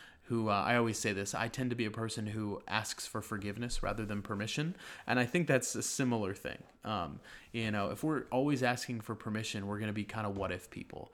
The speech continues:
"Well, what if we do it this way? What if we, is that okay? Is that all right?" Sometimes we just gotta take the leap, take the risk, uh, be willing to do what we believe is right and what we're passionate about, and not wait for the permission of other people to do so.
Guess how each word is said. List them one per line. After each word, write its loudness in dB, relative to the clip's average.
"Well, 0
what 4
if 0
we 2
do 2
it 0
this -4
way? -4
What -2
if -4
we, 2
is -2
that 2
okay? 0
Is -6
that 0
all 0
right?" -2
Sometimes 4
we 0
just -2
gotta 4
take 0
the 0
leap, 0
take -2
the -2
risk, -4
uh, -2
be 2
willing 2
to -4
do 2
what 4
we 2
believe 0
is -4
right 0
and -2
what -4
we're -4
passionate -4
about, -6
and 0
not 4
wait 0
for -4
the -6
permission -2
of -4
other -2
people -8
to -10
do -2
so. -6